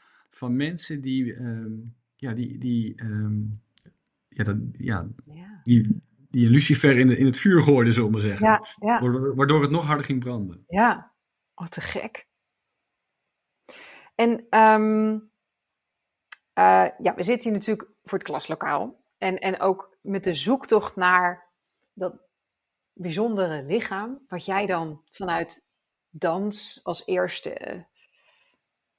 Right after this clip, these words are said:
Speaker 2: inzet om niet verhalen te vertellen, maar dus onderzoeken op gang te brengen, misschien wel aan een stuk reflectie te bieden.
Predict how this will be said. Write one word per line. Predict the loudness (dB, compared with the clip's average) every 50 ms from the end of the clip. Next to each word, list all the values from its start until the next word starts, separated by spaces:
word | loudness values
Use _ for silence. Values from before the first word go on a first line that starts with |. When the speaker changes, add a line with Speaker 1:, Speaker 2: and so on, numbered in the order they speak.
| _ _ _
Speaker 2:
inzet | -6 -6 -4 -4 -2 -2 -2 -2 -4 -6 -10
om | -10 -8 -8 -8 -8 -10 -12 -14 _ _ _ _ _ _ _ _ _ _ _ _ _ _ _ _ _ _ _ _ _ _ _ _ _ _ _ _ _ _ _ _ _ _ _ _ _ _ _ _ _ _ _ _ _ _ _ _ _ _
niet | -8 -6 -6 -6 -6 -8
verhalen | -10 -6 -2 -2 -2 -2 -2 -4
te | -8 -10
vertellen, | -12 -10 -10 -8 -8 -8 -8 -8
maar | -8 -8 -8 -6
dus | -6 -6 -6 -6 -8 -10 -12 -16 _ _ _ _ _ _ _ _ _ _ _ _ _ _ _ _ _ _ _ _ _ _ _ _ _ _ _ _ _ _ _ _ _ _ _ _ _ _ _ -6
onderzoeken | -4 -2 -2 -2 -2 -4 -4 -6 -6 -4 -6 -6
op | -6 -8
gang | -10 -8 -8 -8 -10 -10
te | -10
brengen, | -8 -6 -6 -6 -6 -6 -8
misschien | -8 -8 -10 -8 -8 -8
wel | -6 -6
aan | -4 -4 -6
een | -6
stuk | -8 -8 -10 -10 -6
reflectie | -8 -8 -6 -4 -4 -4 -4 -6 -10 -10
te | -10 -8
bieden. | -8 -6 -6 -6 -6